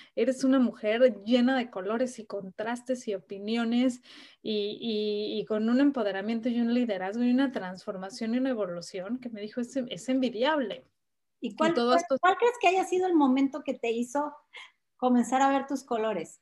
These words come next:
Speaker 2: ¿Lo recuerdas o fue, o, o, o a qué lo atribuyes? Digo,
Speaker 1: El
Speaker 2: yo sé que es al
Speaker 1: momento
Speaker 2: crecimiento, pero
Speaker 1: No, no, el momento en el que empecé a ver mis colores fue el momento en el que solté el famoso síndrome del impostor.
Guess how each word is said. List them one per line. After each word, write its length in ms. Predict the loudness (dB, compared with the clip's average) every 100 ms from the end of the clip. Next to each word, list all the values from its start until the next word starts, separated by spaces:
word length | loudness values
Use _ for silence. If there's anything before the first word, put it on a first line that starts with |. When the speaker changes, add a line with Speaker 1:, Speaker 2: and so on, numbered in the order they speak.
| _
Speaker 2:
¿Lo 220 | -2 0
recuerdas 640 | 0 0 2 2 0 -2 -2
o 180 | -2
fue, 220 | 0 2 2
o, 160 | 0
o, 340 | -2 -4 -8 -6
o 280 | -8 -4 -2
a 100 | 0
qué 140 | 0
lo 100 | 0
atribuyes? 720 | -2 -4 -2 -2 -4 -10 -18 _ _ _ 4
Digo, 160 | 8 8
Speaker 1:
El 80 |
Speaker 2:
yo 80 | 8
sé 60 | 4 0
que 80 | -2
es 100 | 2
al 100 | 4
Speaker 1:
momento 100 | 2
Speaker 2:
crecimiento, 600 | 0 -4 -2 0 -4 -6
pero 280 | -10 -12 -14 _ _ _ _ _ 4
Speaker 1:
No, 200 | 6 8
no, 200 | 6 6
el 140 | 4
momento 440 | 6 8 6 6 4
en 120 | 2
el 160 | 0 0
que 80 |
empecé 880 | -4 -4 -6 -4 0 2 2 0 -4 -12 _ _ _ _ _ _ _ _ _ _
a 140 | 2
ver 240 | 4 4 6
mis 240 | 4 2
colores 760 | -2 0 4 4 4 2 -2 -8 -4
fue 100 | 0
el 60 | 4
momento 420 | 4 6 4 4
en 100 | 2
el 120 | 2
que 120 | -4 -8
solté 340 | -8 -6 -4
el 120 | -2
famoso 420 | -2 -2 -2 -6
síndrome 520 | -8 -4 -2 0 0 0
del 200 | -4 -10
impostor. 640 | -14 -14 -16 -10 -10 -10